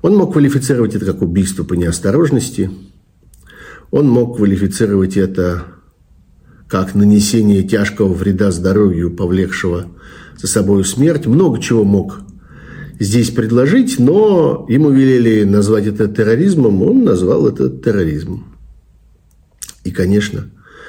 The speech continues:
никакого правосудия в этом нет. Не существует ничего такого в душе Дарьи Треповой, в натуре Дарьи Треповой,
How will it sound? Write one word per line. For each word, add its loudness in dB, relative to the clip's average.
никакого 0
правосудия 0
в 0
этом -2
нет. -12
Не 2
существует 2
ничего 2
такого -2
в -10
душе -2
Дарьи 0
Треповой, 0
в -2
натуре 2
Дарьи 0
Треповой, -2